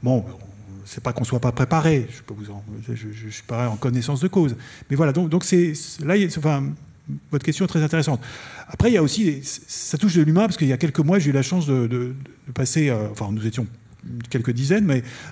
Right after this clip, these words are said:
à un moment avec, euh, l'un des derniers à avoir marché sur la Lune. Et c'était très drôle, c'était un re-,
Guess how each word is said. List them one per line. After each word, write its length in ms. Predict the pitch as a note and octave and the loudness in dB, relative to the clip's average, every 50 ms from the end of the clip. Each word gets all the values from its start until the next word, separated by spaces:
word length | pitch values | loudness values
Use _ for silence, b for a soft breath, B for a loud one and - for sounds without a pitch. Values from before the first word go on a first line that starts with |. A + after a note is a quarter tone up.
| B E3+ | B -4
à 80 | B2 | -2
un 40 | A#2+ | 0
moment 280 | B2+ C3+ D3+ E3+ F3 D3+ | 2 2 4 4 4 4
avec, 260 | B2+ C#3 C3+ C3+ - | 4 2 2 2 2
euh, 100 | B2+ B2 | 2 4
l'un 160 | B2+ D3+ D3+ | 4 4 4
des 260 | C3+ C3+ B2 A#2+ A#2 | 4 4 4 4 2
derniers 480 | A2+ C3 C3 B2 C#3+ D#3 F#3 A3 G#3 D3+ | 2 2 2 4 6 6 6 6 6 6
à 20 | |
avoir 180 | B2 B2 B2+ B2 | 4 2 2 0
marché 240 | C3+ B2 - - F3+ | 0 -2 -2 -2 -2
sur 140 | - D3 | 0 0
la 100 | C3+ B2+ | 2 2
Lune. 260 | B2+ C#3 G3 G#3+ G3+ - - - - - - _ _ - _ _ _ _ _ _ _ _ _ - - B B B B B B B | 4 4 4 2 2 -2 -4 -12 -20 -20 -20 _ _ -20 _ _ _ _ _ _ _ _ _ -18 -18 B B B B B B B
Et 160 | C3+ B2+ B2 | 0 0 0
c'était 220 | A#2+ - C3 D#3+ D3 | 0 0 0 0 2
très 160 | - D#3 C#3+ | 2 4 4
drôle, 160 | C#3 F3 G3 | 4 4 4
c'était 180 | F#3+ - - A3 | 2 0 -2 0
un 80 | A3+ | 0
re-, 180 | A#2 - B2+ | 2 2 0